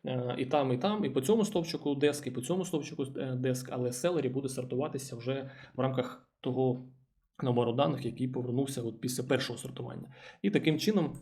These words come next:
ми вже побачимо, от, наприклад, в рамках сотого, е, департаменту I D ми побачимо, що селері, бачимо, вже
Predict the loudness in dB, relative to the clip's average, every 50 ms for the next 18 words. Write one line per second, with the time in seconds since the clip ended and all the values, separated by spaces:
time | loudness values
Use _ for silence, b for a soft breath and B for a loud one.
0 | -8 -2 2 2 2 4 2 2 0 0 2 2 2 2 4 2 2 2 2 0
1 | -2 -4 -2 -2 -2 -2 -4 -4 -4 -4 -4 -4 -6 -8 -6 -4 -4 -2 -2 -2
2 | -4 -6 -8 b b b b b b b b b -8 -6 -6 -6 -6 -4 -4 -4
3 | -2 -2 -2 0 0 0 0 0 0 0 2 2 2 4 4 4 4 4 4 4
4 | 2 2 2 2 0 2 0 -2 -2 -2 -4 -4 -4 -4 0 2 2 4 4 2
5 | 2 0 0 -2 -2 -2 -4 -6 -6 -6 -2 0 0 0 0